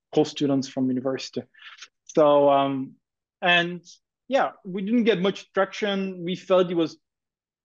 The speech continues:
we felt like the only place where we could sell our software was in investment banks, 'cause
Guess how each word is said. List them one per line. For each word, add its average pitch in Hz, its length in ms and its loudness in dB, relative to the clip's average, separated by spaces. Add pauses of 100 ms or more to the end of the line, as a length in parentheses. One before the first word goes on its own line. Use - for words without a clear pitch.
we 202 180 0
felt 214 240 0
like 175 160 4
the 156 80 0
only 180 280 0
place 170 380 -4
where 156 140 -2
we 147 120 -4
could 147 160 -16
sell 151 260 4
our 135 60 0
software 180 500 -4
was 147 180 0
in 139 80 -6
investment 135 480 -8
banks, 123 400 -8
'cause - 240 -8